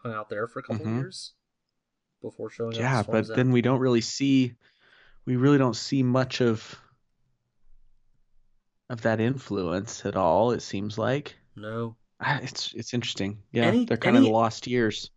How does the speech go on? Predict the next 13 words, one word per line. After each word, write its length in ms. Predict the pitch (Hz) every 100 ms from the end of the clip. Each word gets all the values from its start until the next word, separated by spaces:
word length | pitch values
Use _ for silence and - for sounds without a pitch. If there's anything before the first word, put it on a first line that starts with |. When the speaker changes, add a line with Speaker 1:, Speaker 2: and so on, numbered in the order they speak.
| _
Speaker 1:
any 280 | - 175 208
other 200 | 196 190
time, 580 | 175 180 160 113 101 95 _ _ -
I 40 |
mean, 100 | 170
it's 140 | 190 -
two 240 | - 277
years. 300 | 294 240 160
It's 180 | 156 -
not 200 | 160 247
an 60 | 190
insignificant, 640 | 180 165 175 185 156 139
you 60 | -